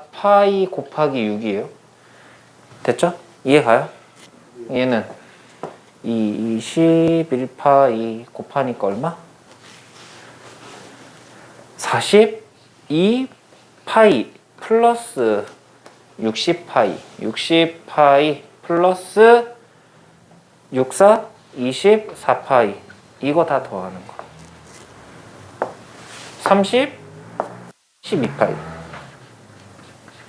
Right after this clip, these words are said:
세제곱 센티미터, 아, 제곱 센티미터. 이게 뭐야? 가운데 구멍 뚫린 원기둥 건널비야. 그래서 다시 한번 빠르게 얘기를 해주면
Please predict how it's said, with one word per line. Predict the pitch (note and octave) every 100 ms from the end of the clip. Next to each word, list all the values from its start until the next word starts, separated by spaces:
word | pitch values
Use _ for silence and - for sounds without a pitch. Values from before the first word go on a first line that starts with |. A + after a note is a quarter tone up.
| - - - - - - - -
세제곱 | - G3 G3 F#3
센티미터, | C#3+ A#2+ - -
아, | -
제곱 | - D3+ F3
센티미터. | D3 A#2 - - - - _ _
이게 | C3+ C3+ A3 A#3+ - _ _ _ _ _ _ -
뭐야? | C3+ F3 G#3 - - _ _ _ _ _ _ _ _ _ _ _ - - -
가운데 | - C#3 D#3+ D3+
구멍 | - C3+ C#3+
뚫린 | C#3 C3+ E3+ A3 A#3+ -
원기둥 | A#2+ A2+ B2+ C3 B2 C#3 G3 A3 - _ _ _ _ - -
건널비야. | - A2+ A#2+ A#2+ - - _ - _ _ - _ _ _ _ - - - - - - - - - - - - -
그래서 | - C3
다시 | - - F#3+
한번 | G3 F#3+ F3+
빠르게 | G3+ G3+ G3 F3+
얘기를 | B2+ B2 B2+
해주면 | D3 C#3+ D3 F#3 A3+